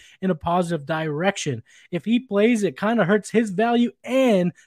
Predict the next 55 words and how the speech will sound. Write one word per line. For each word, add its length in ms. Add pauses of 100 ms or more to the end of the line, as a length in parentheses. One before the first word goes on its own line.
Khalil 260
Herbert's 380
value. 300
You 180
don't 180
really 220
know 160
what 320
to 100
do. 180
You 140
don't 200
know 120
what 300
the 60
Bears 380
will, 320 (300)
uh, 140
how 160
they'll 220
use 380
their 180
pass, 300
their, 200 (120)
their 160
running 260
back. 260
So, 320 (320)
uh, 220 (100)
I'm, 120 (140)
I, 220
I 80
would 160
like 180
it 60
if 100
you 60
sat 200
out 140
one 120
more 100
week, 160 (160)
uh, 40
as, 560
uh, 280
my, 260
uh, 140
shares 340
of 160
Khalil 240
Herbert 280
would 180
like 160
to 80
get 180